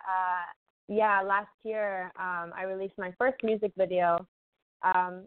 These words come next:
and it's actually to the ballad on the album called Maybe Just Love Me. And the crazy thing is that I actually had a vision seven years prior. I actually had, not a vision, a dream.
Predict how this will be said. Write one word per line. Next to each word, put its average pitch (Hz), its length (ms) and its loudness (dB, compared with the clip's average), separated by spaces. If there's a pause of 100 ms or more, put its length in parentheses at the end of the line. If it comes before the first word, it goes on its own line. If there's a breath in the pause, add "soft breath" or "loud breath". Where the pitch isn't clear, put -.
and 196 100 -8
it's 196 200 -6
actually 214 320 -2 (120)
to 214 60 4
the 185 120 -2
ballad 196 600 2 (320)
on 180 140 -4
the 180 80 -4
album 175 440 -2
called 180 260 -2
Maybe 180 260 -4
Just 180 200 -6
Love 170 220 2
Me. 151 280 -6
And 170 380 0 (720)
the 208 60 -10
crazy 269 400 2
thing 185 260 0
is 180 260 0
that 170 280 2 (640)
I 247 180 0
actually 247 360 -10
had 196 100 -12
a 185 100 -10
vision 175 540 -12 (800)
seven 262 320 0
years 214 300 -4 (140)
prior. 175 540 0 (200)
I 208 60 -2
actually 214 320 -6
had, 185 160 -6
not 233 240 0
a 202 60 -2
vision, 185 320 -4
a 180 60 -6
dream. 190 580 -6